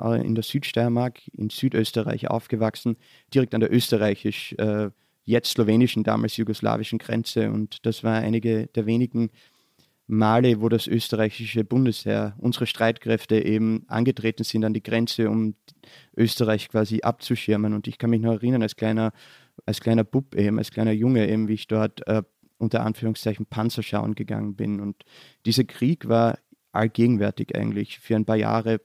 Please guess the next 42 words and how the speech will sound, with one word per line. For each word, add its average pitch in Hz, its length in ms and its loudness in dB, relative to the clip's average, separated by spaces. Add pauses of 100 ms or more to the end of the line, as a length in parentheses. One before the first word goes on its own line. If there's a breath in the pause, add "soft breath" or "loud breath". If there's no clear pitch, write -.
(180)
zumindest 117 360 2
bei 113 80 0
uns 113 160 -2
im 117 80 -2
Süden 120 300 0
in 110 60 0
Österreich. 107 560 -4
Wir 117 80 -2
hatten 107 200 -4
auch 107 180 -2 (320 soft breath)
Flüchtlinge 123 560 2
bei 110 80 -2
uns 113 240 -2
im 113 160 -2
Ort 113 380 -2
und 107 260 -4 (800)
das - 300 -4
einschneidigste 113 800 0 (160)
Erlebnis 117 480 2
für - 160 -4
mich 117 280 -2
in 110 80 -2
diesem 110 260 -2
Krieg 113 260 -2
war 107 100 -2
wirklich 110 220 -4
das - 240 -4
Massaker 107 400 -6
von 110 160 -4
Srebrenica. 107 720 -6 (540)
Weil 123 80 2
ich 117 100 -4
hatte 135 200 0
damals 117 280 2
so - 80 -2
einen 117 100 4
alten 110 240 0
Schulatlas 107 880 -2
aufgeklappt 120 680 -2
und 113 100 -6
hab 113 220 -4
dann 113 300 2